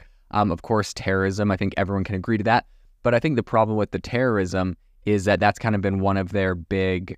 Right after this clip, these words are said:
um, one of their big things they've used to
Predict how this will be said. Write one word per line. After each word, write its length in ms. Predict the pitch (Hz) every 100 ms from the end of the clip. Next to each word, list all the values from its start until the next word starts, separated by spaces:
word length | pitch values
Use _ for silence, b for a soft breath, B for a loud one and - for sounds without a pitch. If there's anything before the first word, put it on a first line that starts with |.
| -
um, 580 | 92 90 90 90 87 - _ _
one 220 | - 110
of 40 | 107
their 120 | 95
big 200 | 101 92
things 200 | 101 95
they've 180 | 98 92
used 540 | 90 98 95 - -
to 400 | - 101 92 92